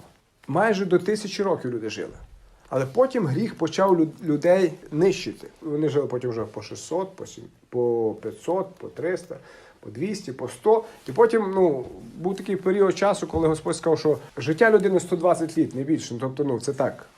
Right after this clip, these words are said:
якби образно, да? Але вже бу-, оця планка була, бо гріх настільки вже повністю перевернув то справжнє покликання людське, що смерть приходила на швидше. От. І якщо би не милість Господня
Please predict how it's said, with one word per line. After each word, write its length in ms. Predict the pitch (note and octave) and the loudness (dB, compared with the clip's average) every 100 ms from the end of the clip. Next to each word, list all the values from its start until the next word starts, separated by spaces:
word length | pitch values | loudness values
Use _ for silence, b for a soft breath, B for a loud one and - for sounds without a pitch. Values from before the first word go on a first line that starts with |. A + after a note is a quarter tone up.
| _ - | _ -16
якби 220 | A2+ C#3+ | -6 4
образно, 500 | D#3+ B2+ A2 G#2 A2+ | 6 6 -2 -10 -4
да? 120 | C#3+ | 0
Але 300 | D#3+ C3+ C#3 | 0 0 -2
вже 240 | C#3 C#3 E3+ E3 C#3+ | 0 4 2 0 -10
бу-, 160 | C#3 C#3+ | -6 -4
оця 260 | C3+ C3+ F3 | -2 -2 0
планка 420 | F3 F3+ D3 C#3+ | 2 0 -2 -8
була, 260 | C#3 B2+ | -6 -6
бо 280 | A#2 C#3+ D3 B - | 2 4 4 B -2
гріх 300 | B2+ F#3+ - | 2 2 0
настільки 540 | D3+ - F#3+ - D3+ D3 D3 | -6 -4 -6 0 0 0 -6
вже 300 | B2 D#3+ D3+ B B - - | 2 2 2 B B -20 2
повністю 500 | F#3+ F#3 D#3 - D3+ | 4 6 2 0 -2
перевернув 1000 | - D#3 D#3 D3+ D#3 D#3 G3 F#3 A#2 - - _ _ - | 4 6 6 6 4 4 6 6 4 -2 -20 _ _ 0
то 180 | F3 D#3+ | 2 2
справжнє 520 | - F3 E3+ C#3+ C#3+ | 0 2 2 2 -2
покликання 560 | C3+ D3 F3+ F#3+ D#3+ | -2 -2 -2 -2 -2
людське, 340 | C3+ C3 - B2 | -4 -4 -4 -2
що 260 | - C#3+ B - | 0 -2 B -12
смерть 360 | - E3+ F#3+ - | -4 0 0 0
приходила 420 | D3 - D#3 D#3 | -4 0 2 2
на 180 | D3+ D3+ - | 2 -4 -8
швидше. 560 | - C#3 D3+ - - B B B B B - | -2 2 2 2 -12 B B B B B -8
От. 220 | A2+ F#2+ B B B - | -6 -8 B B B 0
І 220 | F3+ E3+ - - b b b b _ _ _ _ - - | 2 2 0 -20 b b b b _ _ _ _ -10 -2
якщо 460 | C3 B2+ - A#3 | -2 0 4 6
би 160 | F#3+ F3+ | 6 4
не 140 | E3 | 4
милість 400 | E3 G#3 G#3+ F#3 | 8 8 8 4
Господня 600 | G3 F#3 - C3 - - | -4 -6 0 0 -2 -12